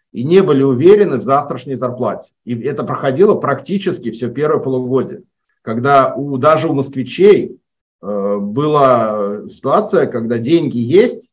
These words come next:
но тратить не торопимся. А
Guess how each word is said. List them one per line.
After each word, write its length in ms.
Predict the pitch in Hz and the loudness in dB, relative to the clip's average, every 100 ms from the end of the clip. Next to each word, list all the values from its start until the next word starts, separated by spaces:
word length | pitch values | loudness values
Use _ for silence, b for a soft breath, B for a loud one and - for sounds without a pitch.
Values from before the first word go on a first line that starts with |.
| _ | _
но 160 | 117 | -8
тратить 520 | 120 135 175 196 208 170 | -4 0 0 -2 -8 -10
не 100 | 156 | -6
торопимся. 640 | 147 151 - - - - _ _ _ _ _ _ _ _ _ _ _ - | -2 -2 -4 -8 -14 -20 _ _ _ _ _ _ _ _ _ _ _ -4
А 600 | 123 120 120 123 120 | 0 2 4 2 -2